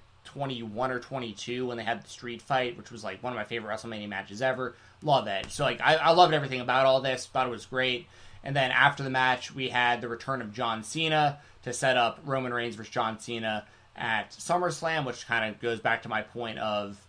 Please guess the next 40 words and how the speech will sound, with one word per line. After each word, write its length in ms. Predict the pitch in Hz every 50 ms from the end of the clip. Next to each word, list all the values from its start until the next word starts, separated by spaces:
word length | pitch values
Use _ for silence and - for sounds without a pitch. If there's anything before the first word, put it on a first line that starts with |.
| _ _ - _ _ _ _
same 220 | - 135 131 127
thing 200 | 123 127 131 123 110
with 140 | 104 -
Goldberg 640 | - 147 147 147 143 135 143 143 135 131 127 123 110
and 180 | 110 104 101 98
some 160 | - 123 117
of 60 | 113
these 160 | 107 104 101
others. 400 | 127 131 131 131 127 123 120 104
Like, 220 | 107 104 98 - - - _ - - _ _ - _ - - _ - - - - -
now, 140 | - 135 143
granted, 420 | 143 165 180 175 160 143 135 -
Cena 480 | - - - 196 214 202 180 160 147 135
gets 260 | 117 131 135 131 -
the 100 | - 135
biggest 260 | 127 135 123 120 -
pop 240 | - 135 123 123 120
of 100 | 110 104
anybody 500 | 123 127 123 113 107 95 98 98 98 104
on 140 | 107 107 -
the 60 | 117
whole 200 | 107 110 104 110
show 400 | - - - 120 104 92 90 90 -
by 160 | - 110 92 90
far. 440 | - - 120 104 95 - - - - - -
Like, 220 | - 110 101 - -
by 200 | 131 113 101 98
far. 440 | - - 117 113 110 98 95 101 - _ - _ - - _ _ - _ _ -
He's 140 | - 156 139
definitely 440 | 123 - 151 147 143 143 123 127 113
the 60 | 104
biggest 280 | 101 107 98 98 -
star 240 | - - 113 107 101
that, 220 | 101 98 95 - -
that's 280 | 110 101 - - - -
available 520 | 143 135 120 131 127 123 123 117 101 101 101
right 200 | 95 98 - -
now 220 | 101 101 101 - -
for 80 | 113 110
them. 360 | 107 104 101 92 87 -